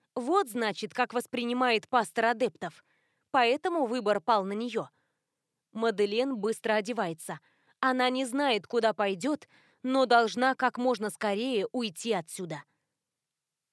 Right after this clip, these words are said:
«Что ты делаешь?» «Ничего», шепчет Маделен, стараясь не встречаться взглядом с Дезире. «Пойду прогуляюсь». Застёгивая джинсы, она чувствует, как что-то твёрдое коснулось бедра.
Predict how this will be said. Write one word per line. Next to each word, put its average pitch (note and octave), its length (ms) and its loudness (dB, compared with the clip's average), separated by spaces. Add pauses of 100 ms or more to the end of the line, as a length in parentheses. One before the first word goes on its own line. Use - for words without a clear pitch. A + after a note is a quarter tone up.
(100)
«Что - 280 -2
ты D#4+ 140 -4
делаешь?» A#3+ 520 0 (480)
«Ничего», B3+ 680 -4 (240)
шепчет - 520 -2
Маделен, A3+ 500 0 (180)
стараясь B3+ 580 2
не B3 140 -2
встречаться B3 720 -2
взглядом G#3+ 500 0
с F#3+ 60 -10
Дезире. F3+ 500 -4 (500)
«Пойду C4+ 320 -2
прогуляюсь». B3+ 680 -2 (460)
Застёгивая G#3 840 0
джинсы, F#3+ 520 -4 (280)
она B3+ 280 0
чувствует, B3 600 -4
как B3+ 180 -2
что-то B3+ 380 -4
твёрдое C#4 520 -2
коснулось G#3+ 600 -2
бедра. G3+ 400 -2